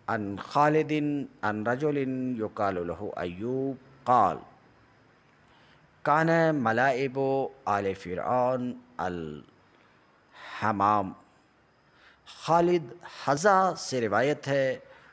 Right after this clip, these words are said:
وہ روایت کرتے ہیں ایک آدمی سے جن کو ایوب کہا جاتا تھا، جن کو ایوب کہا جاتا تھا،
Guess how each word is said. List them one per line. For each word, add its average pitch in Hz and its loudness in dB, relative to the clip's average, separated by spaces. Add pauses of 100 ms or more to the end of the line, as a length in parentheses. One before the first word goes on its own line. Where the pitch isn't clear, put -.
(160)
وہ 107 -2
روایت 117 0
کرتے 120 -6
ہیں 101 -6
ایک 98 -4
آدمی 101 -2
سے 123 -6 (180)
جن 98 -8
کو 92 -6 (100)
ایوب 131 -2 (160)
کہا 95 0
جاتا 95 0
تھا، 95 -2 (640)
جن 107 -8
کو 143 -2 (460)
ایوب 185 2
کہا 147 2
جاتا 151 4
تھا، 156 2